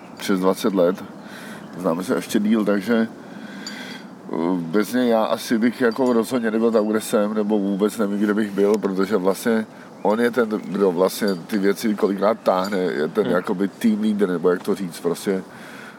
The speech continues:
Speaker 1: protože má buldočí povahu a prostě, když si něco jako rozmyslí, tak to dotáhne. A já jsem prostě pravý opak, takže já potřebuji občas jako k sobě někoho, kdo mě bude kopat do p-, a kdo,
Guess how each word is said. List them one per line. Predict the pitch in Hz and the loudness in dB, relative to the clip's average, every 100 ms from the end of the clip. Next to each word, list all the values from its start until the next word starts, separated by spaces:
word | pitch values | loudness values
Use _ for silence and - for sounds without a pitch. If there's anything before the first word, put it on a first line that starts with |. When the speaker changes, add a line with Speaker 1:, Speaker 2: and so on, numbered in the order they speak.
| - | -8
Speaker 1:
protože | 101 98 98 101 | -2 -2 -2 0
má | 104 | 0
buldočí | 104 101 101 95 113 | 0 0 0 -2 -4
povahu | 113 101 98 101 87 | 0 2 2 2 0
a | 85 | 0
prostě, | 95 92 107 | -2 -2 -2
když | 95 92 - | 0 -2 -8
si | - 110 | -6 -4
něco | 95 95 107 | -4 -2 -2
jako | 95 113 104 | 0 2 2
rozmyslí, | 98 92 107 107 - 101 | 0 -2 -4 -6 -2 0
tak | 92 92 | 0 0
to | 110 | -2
dotáhne. | 95 101 92 92 78 - - - - - - - - - | -2 -2 -2 -2 -4 -8 -18 -20 -20 -20 -20 -20 -20 -2
A | 80 | 0
já | 95 | 0
jsem | 120 90 | -4 -4
prostě | 113 - 110 | -2 0 2
pravý | 113 107 113 | 4 4 4
opak, | 113 110 85 - | 0 0 -2 -2
takže | 82 85 110 95 - - - - - - - | -6 -2 -2 -2 -6 -16 -18 -16 -16 -18 0
já | 95 98 | 0 2
potřebuji | 107 - 104 98 | 0 -2 -2 0
občas | 98 - 104 | 0 0 -2
jako | 107 101 | -2 -4
k | - | -2
sobě | 110 104 | 0 0
někoho, | 101 101 101 | 0 2 0
kdo | 98 | 0
mě | 95 | -4
bude | 95 101 | -2 0
kopat | 101 92 101 | 0 -2 0
do | 95 | 0
p-, | - 1077 1077 1077 1077 - - - - - - - | 2 4 4 4 2 -2 -12 -20 -20 -20 -20 -10
a | 87 | -8
kdo, | 87 92 92 90 | -6 0 2 2